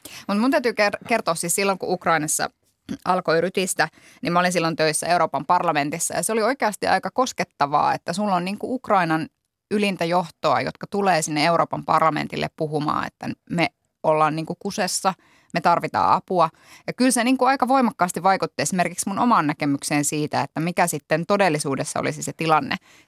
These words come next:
siinä vaiheessa, jos täällä tapahtuisi jotain vastaavaa. Että kyllä se, äh, kyllä mä luu-, mä, mä niinku luulen, että,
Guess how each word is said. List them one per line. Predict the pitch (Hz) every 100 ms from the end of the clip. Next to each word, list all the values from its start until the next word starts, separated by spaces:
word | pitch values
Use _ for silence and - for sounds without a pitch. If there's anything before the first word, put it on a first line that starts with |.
| -
siinä | 156 143
vaiheessa, | 139 147 - 160 - 165 _ -
jos | 151 -
täällä | 156 147
tapahtuisi | 143 147 147 - - -
jotain | - 98 -
vastaavaa. | - - - - - 196 _ _ _ _ -
Että | -
kyllä | 160 151
se, | 156 165 - _ -
äh, | - - - - _ _ _ _
kyllä | - 202
mä | 226
luu-, | 254 -
mä, | 208 -
mä | 214 277
niinku | 285 190
luulen, | 180 185 156 139
että, | 143 - 151 151